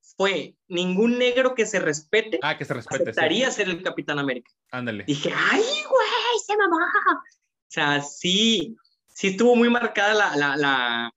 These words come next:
Speaker 1: el tema del racismo en ese aspecto.
Speaker 2: Sí, tuvo mu-,
Speaker 1: Eh,
Speaker 2: eh, ti-, tiene un chingo de crítica social, güey, y fue,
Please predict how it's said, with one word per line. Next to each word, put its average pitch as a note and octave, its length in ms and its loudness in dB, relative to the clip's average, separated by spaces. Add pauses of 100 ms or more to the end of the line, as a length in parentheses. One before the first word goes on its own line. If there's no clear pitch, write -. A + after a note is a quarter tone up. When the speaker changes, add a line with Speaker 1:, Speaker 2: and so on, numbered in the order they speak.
(100)
Speaker 1:
el C#3 220 -2
tema E3+ 300 2
del F3 140 0
racismo D#3+ 600 -4
en D#3 120 0
ese D3+ 160 -2
aspecto. - 760 -6 (440)
Speaker 2:
Sí, B2 260 0
tuvo F#3+ 180 4
mu-, - 100 2
Speaker 1:
Eh, E3+ 80 2
Speaker 2:
eh, E3 60 -4
ti-, E3 280 -6
tiene E3 200 -2
un G3+ 80 -6
chingo G3 260 -6
de F#3 100 -2
crítica E3+ 300 -10
social, D#3 460 -6
güey, F#3 260 0
y C#3+ 40 -4
fue, D3+ 360 -2